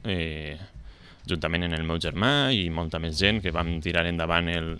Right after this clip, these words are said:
el projecte, sobretot a nivell de, de la ciutat de Castelló, i que, bueno, per diferents circumstàncies, que crec que ara no, no toca,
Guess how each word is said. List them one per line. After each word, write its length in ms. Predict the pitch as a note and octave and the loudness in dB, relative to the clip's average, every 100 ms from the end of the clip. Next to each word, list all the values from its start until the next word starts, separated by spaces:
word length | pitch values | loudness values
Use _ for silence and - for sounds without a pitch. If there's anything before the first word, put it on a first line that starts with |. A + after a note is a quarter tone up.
| - | -6
el 140 | F2 | -4
projecte, 640 | E2 D#2+ G2 A2+ - E2+ D#2+ | -2 4 4 4 2 -2 0
sobretot 440 | - F#2+ F#2+ A#2+ | 0 2 4 6
a 40 | A#2+ | 6
nivell 360 | G#2+ G#2 G2+ | 6 6 6
de, 440 | F#2+ F2+ F2 F2 E2+ | 4 4 4 2 0
de 140 | F2+ | 0
la 100 | E2+ | 0
ciutat 260 | - F#2+ F2 | 0 0 0
de 80 | F2 | 2
Castelló, 540 | E2 - F#2+ A#2 F#3+ - - - - - - - - | 0 0 2 4 2 -2 -12 -18 -18 -18 -20 -18 6
i 160 | C3 B2 | 6 8
que, 120 | G2+ | 4
bueno, 340 | G#2 B2+ A2 - - - | 6 6 6 0 -12 4
per 240 | A2+ G2 F#2 | 8 10 8
diferents 520 | G2+ - G2+ A#2 A2 | 4 4 4 6 4
circumstàncies, 920 | A2 G2+ G2 E2+ B2 C#3 - A#2+ D3+ - | 2 0 -2 2 4 4 4 2 0 -2
que 160 | F2+ | -2
crec 220 | - F#2+ F2 | 4 4 4
que 100 | D#2+ | 2
ara 160 | D#2+ | 2
no, 300 | D#2+ D#2+ D#2 | 0 -2 -2
no 200 | F2+ F2+ | 0 2
toca, 420 | E2 B2 A2+ D#3+ | 4 4 4 0